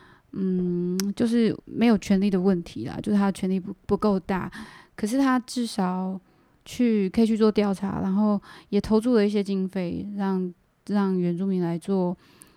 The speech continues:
相关的工作，然后把一些过去的误解，然后公布出来，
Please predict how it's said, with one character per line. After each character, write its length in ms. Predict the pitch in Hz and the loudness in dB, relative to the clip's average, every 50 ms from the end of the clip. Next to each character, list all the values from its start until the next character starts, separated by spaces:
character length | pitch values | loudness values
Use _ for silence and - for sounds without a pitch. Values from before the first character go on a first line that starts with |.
| _ _ _ | _ _ _
相 320 | - - - 202 190 196 | -18 -8 -6 -4 -4 -2
关 200 | 190 196 190 190 190 | -2 -2 -2 -2 -2
的 340 | 180 175 170 156 - - - - _ | -2 -2 -2 -4 -4 -6 -8 -12 _
工 280 | - 185 185 185 185 190 | -6 -4 -4 -2 -4 -6
作， 260 | 180 - 208 190 175 170 | -4 -4 -4 -2 -2 -2
然 100 | 175 180 | -2 -2
后 100 | 196 214 | -2 -4
把 220 | - 185 180 196 | -4 -4 -4 -4
一 60 | 202 | -4
些 420 | 202 - - 208 202 196 202 202 196 - - - - - - | -6 -6 -4 -2 0 0 0 0 -2 -6 -12 -20 -20 -16 -4
过 180 | - 277 247 | 0 0 0
去 220 | 240 - - 269 214 | 0 0 -2 0 0
的 160 | 214 180 - | 2 0 0
误 180 | - 226 214 | -2 -4 -4
解， 480 | 190 - - - - - - - - 208 208 _ _ _ _ _ _ _ _ - | -4 -6 -10 -8 -6 -6 -6 -4 -6 -10 -12 _ _ _ _ _ _ _ _ -4
然 140 | - 190 180 | -2 -2 0
后 240 | 180 202 208 190 180 | 2 2 0 0 0
公 240 | - 202 190 202 | 0 0 0 0
布 100 | 185 190 180 | -2 -4 -6
出 280 | - - - 170 165 | -6 -6 -8 -6 -6
来， 300 | 160 - - 185 190 202 | -6 -8 -8 -14 -16 -16